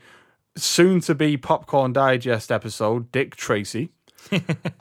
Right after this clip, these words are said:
And number four was Jetsons the movie.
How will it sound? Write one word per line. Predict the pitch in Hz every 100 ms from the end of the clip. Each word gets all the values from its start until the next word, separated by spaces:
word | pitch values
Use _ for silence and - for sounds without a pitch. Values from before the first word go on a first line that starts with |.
| - _ 156 -
And | 175 127
number | 185 214 214 202
four | - 185 180 165
was | 156 143
Jetsons | - 127 185 220 - 208 196 160 139
the | 156
movie. | 175 170 190 117 113 185